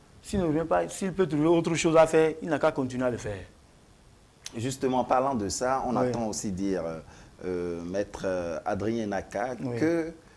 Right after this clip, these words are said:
Speaker 2: euh, des gens vont faire, parmi ceux qui sont souvent victimes de ces
Speaker 1: Oui.
Speaker 2: accidents, par exemple, ou événements tragiques en fin d'année, il y en a qui vont, par exemple, chez les Bokono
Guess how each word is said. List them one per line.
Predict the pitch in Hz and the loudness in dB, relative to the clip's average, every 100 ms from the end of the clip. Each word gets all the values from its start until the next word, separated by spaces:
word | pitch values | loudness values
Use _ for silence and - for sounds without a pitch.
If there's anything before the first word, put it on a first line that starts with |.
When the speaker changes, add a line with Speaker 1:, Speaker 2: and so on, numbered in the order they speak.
| - - - 98 | -20 -20 -14 -6
Speaker 2:
euh, | 98 92 80 | -4 -4 -4
des | 98 | -6
gens | 92 98 107 143 - - _ - 80 | -4 -4 -6 -8 -18 -20 _ -20 -12
vont | 92 113 | -8 -8
faire, | - 131 107 85 80 - - | 0 2 4 0 -6 -14 -2
parmi | 104 110 120 | -2 0 -4
ceux | - | -6
qui | 120 127 | -8 -8
sont | - 120 | -10 -10
souvent | 117 101 | -8 -8
victimes | 92 95 - 98 85 | -8 -10 -8 -8 -6
de | 85 | -6
ces | - 104 | -4 -2
Speaker 1:
Oui. | |
Speaker 2:
accidents, | 95 - 95 87 92 - - - - | -2 -4 -8 -6 -8 -10 -18 -20 -6
par | 98 98 | -2 0
exemple, | 92 101 113 | 0 -4 -6
ou | 123 - | -6 -2
événements | 110 107 107 110 | 0 0 0 -2
tragiques | 104 95 98 - | -2 -2 -2 -6
en | 98 | -8
fin | - | -6
d'année, | 98 87 92 107 - | -4 -4 -4 -6 -6
il | 131 | -4
y | |
en | 110 107 | -2 -2
a | 123 - - - - - | -4 -8 -16 -16 -16 -8
qui | - | -2
vont, | 117 110 | 2 6
par | 113 110 | 8 8
exemple, | 107 110 101 | 6 2 -2
chez | 90 104 | -2 0
les | 98 | 0
Bokono | 87 90 - 104 120 | 0 -2 -2 -2 -4